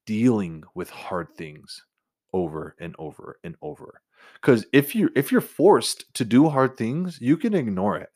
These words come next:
and that's gonna be done soon enough. But there's some challenges out there that we have to full on deal with, that we can't run away from. And so this thought of, of an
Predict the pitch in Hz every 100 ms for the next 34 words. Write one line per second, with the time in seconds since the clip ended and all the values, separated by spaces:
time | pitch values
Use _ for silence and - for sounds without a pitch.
0 | _ 107 110 135 - 135 98 82 90 80
1 | - 82 78 78 - _ _ _ _ _
2 | _ _ _ _ _ _ 113 143 185 226
3 | 147 110 110 127 98 87 78 - 50 -
4 | 87 _ _ _ _ _ _ _ _ _
5 | _ - - _ _ _ _ _ _ -
6 | 98 117 147 156 - 139 87 - _ -
7 | - 107 120 131 110 90 - 92 120 92
8 | 73 - - _ 90 117 151 - 185 120
9 | 104 95 80 85 - - - _ _ _
10 | _ _ _ _ _ _ _ _ _ _
11 | _ _ _ _ _ _ _ - 120 104
12 | 131 120 110 113 - - 127 156 139 104
13 | 92 98 98 95 95